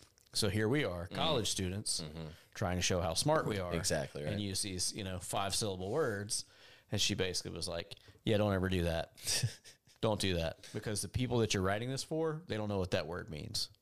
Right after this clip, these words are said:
Speaker 2: Yeah.
Speaker 1: So just stop."
Speaker 2: I used to work for a lady. It's, uh, and, and I'll say you're, you're, you're right there, I'm sure. Uh, in fact, copywriting is a lot like that.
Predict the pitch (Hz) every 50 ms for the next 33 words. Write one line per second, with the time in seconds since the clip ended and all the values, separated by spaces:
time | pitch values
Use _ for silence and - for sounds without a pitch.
0 | _ - 98 92 85 76 - - - - 110 95 90 - - - - 92 82 78
1 | 76 - - _ - - - - - - - _ _ _ _ _ _ _ _ _
2 | 110 110 127 139 - - - 123 110 113 117 113 120 - - - 113 101 98 95
3 | 92 90 90 90 87 92 92 92 - - - - - 98 87 - - 110 107 107
4 | - - 139 110 101 104 - - - 107 101 101 92 - - 156 123 107 107 127
5 | - - 120 110 - - - 117 107 107 113 110 110 98 - 110 110 107 104 98
6 | 87 - - - 104 101 98 95 87 85 87 - - _ _ _ _ - - -
7 | - - - - - 80 82 85 87 87 110 107 98 101 - - - - - 123
8 | 127 127 - 123 101 95 90 85 87 87 85 85 82 80 - 90 85 80 78 78
9 | 64 71 82 82 82 - 82 78 80 - -